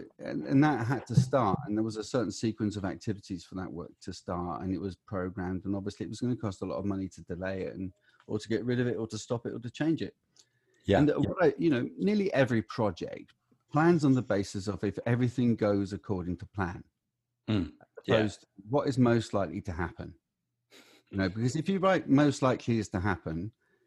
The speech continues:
Speaker 1: then every project would have, and the fi-, the forty-six percent, um, more budget than it normally ha-, than it should have.
Speaker 2: <laughs>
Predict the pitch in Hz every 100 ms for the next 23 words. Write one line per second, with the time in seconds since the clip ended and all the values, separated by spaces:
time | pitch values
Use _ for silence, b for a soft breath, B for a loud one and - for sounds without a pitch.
0 | _ 113 123 151 170 147 117 107 - 107
1 | 95 107 95 - 113 113 - 110 - 135
2 | - 117 - 147 131 - - - 123 -
3 | 123 107 - _ b b b - 107 113
4 | 98 - - 127 117 107 127 107 104 -
5 | 113 110 107 101 113 113 110 101 123 107
6 | 107 110 113 113 147 143 95 92 110 -
7 | -